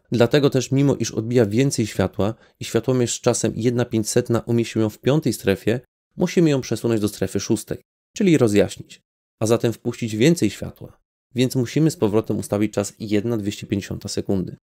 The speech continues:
Podchodzi trzecia i ostatnia osoba o bardzo jasnej karnacji.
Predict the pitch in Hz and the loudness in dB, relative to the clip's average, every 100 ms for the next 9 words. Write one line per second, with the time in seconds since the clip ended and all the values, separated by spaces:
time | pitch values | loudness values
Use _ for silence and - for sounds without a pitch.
0 | _ _ _ - 123 175 151 - 165 170 | _ _ _ -6 0 2 0 0 0 2
1 | 131 117 107 - 107 - 87 95 - - | 0 0 -2 -2 -2 -2 -6 -6 -12 -6
2 | 104 107 107 110 113 - 98 95 92 90 | 2 2 4 0 0 -2 0 0 0 -4
3 | - 67 | -8 -14